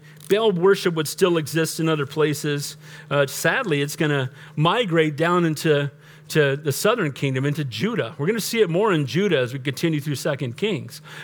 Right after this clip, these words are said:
But it's wiped out of Israel. It's gone. It's been a blight on Israel for, for decades, and now it's been removed completely.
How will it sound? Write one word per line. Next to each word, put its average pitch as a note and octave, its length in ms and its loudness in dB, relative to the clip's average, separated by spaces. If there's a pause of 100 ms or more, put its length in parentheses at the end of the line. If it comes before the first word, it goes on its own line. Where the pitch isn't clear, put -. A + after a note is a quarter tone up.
But F#3 100 4
it's G#3 140 2
wiped G3 420 0
out A3+ 180 2
of D#3+ 120 2
Israel. D3 300 0
It's B2+ 120 -12
gone. D3+ 540 0 (300)
It's D3+ 160 -2
been G#3 140 4
a F3+ 40 2
blight E3+ 340 2
on F#3+ 120 2
Israel F#3+ 360 4
for, D#3 320 2 (160)
for E3+ 140 2
decades, D3+ 760 -2
and D3 80 0
now G3 140 2
it's G#3 120 -2
been G3+ 180 4
removed F#3 440 2
completely. F3 640 -4